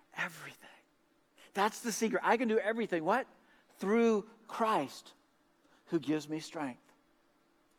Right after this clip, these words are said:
Listen, there, there's a parenthetical thought that I want to give you in order for you to help make more sense of Philippians four thirteen.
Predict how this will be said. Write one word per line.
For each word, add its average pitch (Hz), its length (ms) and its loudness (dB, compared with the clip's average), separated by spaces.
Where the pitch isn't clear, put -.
Listen, 190 280 4
there, 220 200 6
there's 240 240 8
a 190 60 8
parenthetical 214 840 2
thought 165 480 6
that 180 80 8
I 185 80 12
want 190 280 6
to 165 80 -10
give 180 300 -2
you 175 220 4
in 170 60 2
order 190 200 4
for 185 140 -4
you 185 200 0
to 185 60 6
help 185 220 2
make 175 220 2
more 175 260 2
sense 180 480 -2
of 175 120 2
Philippians 180 480 2
four 175 260 2
thirteen. 156 560 0